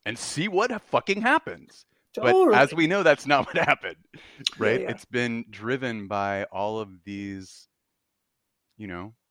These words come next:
Speaker 1: forces
Speaker 2: Yeah.
Speaker 1: that, I mean, I think were, at, at least on the,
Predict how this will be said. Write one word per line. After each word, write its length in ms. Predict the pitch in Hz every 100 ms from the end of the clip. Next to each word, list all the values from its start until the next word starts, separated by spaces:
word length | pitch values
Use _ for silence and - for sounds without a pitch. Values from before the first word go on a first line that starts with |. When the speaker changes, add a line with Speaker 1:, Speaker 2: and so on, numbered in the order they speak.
| _ _ _
Speaker 1:
forces 440 | - 131 135 123
Speaker 2:
Yeah. 140 | - 110
Speaker 1:
that, 60 |
I 40 | 104
mean, 160 | 104
I 80 | 101
think 220 | 95 113 -
were, 280 | 98 92 92 _ 104
at, 80 | 95 -
at 120 | 101
least 340 | 101 117 - 113
on 200 | 98 87
the, 460 | 85 82 85 -